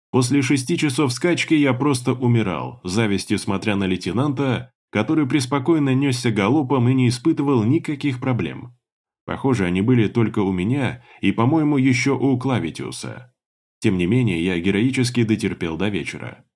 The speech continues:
Благодаря нашей бешеной скорости мы к вечеру въехали в Сэр,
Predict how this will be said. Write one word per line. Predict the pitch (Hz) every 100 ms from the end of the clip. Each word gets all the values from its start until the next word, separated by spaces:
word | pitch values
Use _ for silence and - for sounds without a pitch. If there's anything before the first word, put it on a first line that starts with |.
| _ -
Благодаря | 98 95 95 101
нашей | 101 95 101
бешеной | 92 101 98 90
скорости | 80 - 151 104 - 82 -
мы | 120
к | 120
вечеру | 151 131 139 123
въехали | 110 107 110 113
в |
Сэр, | 117 - - -